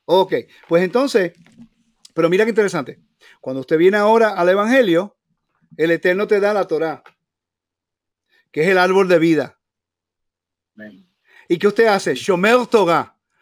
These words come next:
Speaker 1: Usted hace guardar el mandamiento y usted siembra la semilla del, del, del mandamiento a las personas en las naciones. Usted se está convirtiendo en un jardinero.
Speaker 2: Wow.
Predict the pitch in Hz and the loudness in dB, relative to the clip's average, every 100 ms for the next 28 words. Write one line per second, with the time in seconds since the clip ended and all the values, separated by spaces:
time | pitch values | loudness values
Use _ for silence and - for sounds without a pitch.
0 | _ _ 151 - 190 220 247 196 147 151 | _ _ -8 -2 0 0 0 0 0 0
1 | 151 156 233 285 269 247 240 233 214 180 | 0 0 2 4 4 2 0 0 0 -4
2 | 160 190 208 _ _ _ _ _ _ _ | -4 -6 -8 _ _ _ _ _ _ _
3 | _ _ _ 185 180 220 220 233 269 277 | _ _ _ -6 0 0 0 -2 0 2
4 | 269 233 214 202 226 269 262 233 180 185 | 2 2 0 -2 -2 -2 -2 -2 -4 -2
5 | 185 180 170 180 175 175 175 185 208 320 | -2 -4 -4 -4 -4 -6 -4 -4 -4 -4
6 | 330 311 - _ _ _ 170 185 180 190 | -4 -4 -8 _ _ _ -4 -2 -2 -2
7 | 180 202 214 226 208 196 185 170 143 139 | -2 0 0 0 0 -2 -2 -4 -6 -12
8 | _ _ _ - - 170 175 175 190 190 | _ _ _ -20 -12 -8 -6 -6 -4 -4
9 | 202 208 220 294 277 247 233 _ _ _ | -2 -2 -2 -2 0 -2 -6 _ _ _
10 | _ 139 135 147 185 254 175 151 165 _ | _ -12 -8 -4 -4 -4 -6 -8 -12 _
11 | _ - 226 _ _ _ _ _ _ _ | _ -20 -20 _ _ _ _ _ _ _
12 | _ _ _ _ _ _ _ _ _ - | _ _ _ _ _ _ _ _ _ -10
13 | 120 123 117 | -6 -4 -4